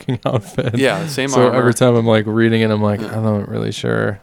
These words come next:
Speaker 1: I
Speaker 2: I
Speaker 1: have
Speaker 2: think
Speaker 1: to go
Speaker 2: Val was the
Speaker 1: back.
Speaker 2: one that was in prison that they rescued.
Speaker 1: Right, and he's the one that had, like, a doppelganger, the evil version that
Speaker 2: Yes.
Speaker 1: turned out to be Red.
Speaker 2: Darth Red,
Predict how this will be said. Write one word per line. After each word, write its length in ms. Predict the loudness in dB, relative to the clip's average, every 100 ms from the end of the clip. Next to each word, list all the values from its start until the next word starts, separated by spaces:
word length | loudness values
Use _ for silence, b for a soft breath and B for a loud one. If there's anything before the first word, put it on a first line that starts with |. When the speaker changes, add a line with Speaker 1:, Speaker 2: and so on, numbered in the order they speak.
| -4
Speaker 1:
I 40 |
Speaker 2:
I 20 |
Speaker 1:
have 80 | 0
Speaker 2:
think 120 | 0
Speaker 1:
to 40 | 2
go 40 |
Speaker 2:
Val 200 | 2 2
was 140 | 0 -2
the 60 |
Speaker 1:
back. 80 | -2
Speaker 2:
one 140 | -2 -4
that 80 | -6
was 140 | -6
in 100 | -8
prison 460 | -4 -2 0 -2 -6
that 120 | -6
they 120 | -4
rescued. 580 | -2 -4 -6 -12 -14 -16 -20 _ _ _ -6
Speaker 1:
Right, 360 | 2 4 4 2
and 100 | -2
he's 160 | -2
the 80 | 0
one 140 | 0
that 100 | 0
had, 160 | -2 -2
like, 160 | -4 -6
a 60 |
doppelganger, 840 | -6 -6 -4 -4 -4 -4 -4 -4
the 180 | -6 -10
evil 300 | -8 -6 -6
version 420 | -4 -4 -2 -2 0
that 60 |
Speaker 2:
Yes. 120 | 0 0
Speaker 1:
turned 120 | -4
out 80 | -6
to 100 | -6
be 140 | -8
Red. 420 | -4 -2 0 0 0
Speaker 2:
Darth 260 | -4 -6
Red, 260 | -8 -8